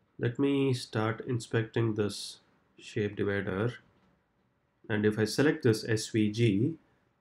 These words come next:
you can see that, uh, the height is set to two hundred pixels. So what we can do is we can copy this particular selector and change this height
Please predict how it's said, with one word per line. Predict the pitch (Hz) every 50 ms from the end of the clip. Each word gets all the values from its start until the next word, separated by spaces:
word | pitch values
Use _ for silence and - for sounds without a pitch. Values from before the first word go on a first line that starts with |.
| _ _ -
you | 107
can | - 123 110
see | 107 - 139 139 143
that, | 135 127 110 107 107 107 - -
uh, | 104 101 101 98 104
the | 98 - 104
height | - - 127 127 135 131 -
is | 120 113 -
set | - - 117 113 - -
to | - 113 110 113 -
two | 120 117
hundred | 117 117 110 107 107 110 104 - -
pixels. | - - - - - 92 - - - - - - - _ _ _ _ _ _ _ _ _ _ _ _ _ _ _ - - _ _ _ _ _ _ _ _ _ _ _ _ _ _ _ _ _ _ _ _ _ _ _ _ _ _ _
So | _ - - - - 123 123 120 120 120 120
what | 113 131 147 147 -
we | 139 123
can | 123 127 117 110 110 107
do | 120 117 120 123 127 - -
is | 120 107 101 95 98 113 139 160 - - - - _ _ _ _ _ _ _ - - _ _ _ _ _ _ _ _ _ _ _ _ _ _ _ _ _ _
we | - 117 117 117
can | 113 - - 113 110 110 107 110 110 110 110 110 120 120 - _ _ _ _ _ _ _ _ _ _ - - _
copy | - - 123 123 - 151 156
this | 147 135 123 120 117 - -
particular | - 113 110 107 - 120 - 110 107 107 104 - - - _ _ _ _ _ - -
selector | - - - 123 113 139 147 - - 120 107 104 120 127 - - _ _ _ _ _ _ _ _ _
and | 113 107 107 107 107
change | - - 127 135 143 143 -
this | - 123 120 120
height | - - 117 113 104 104 123 127 -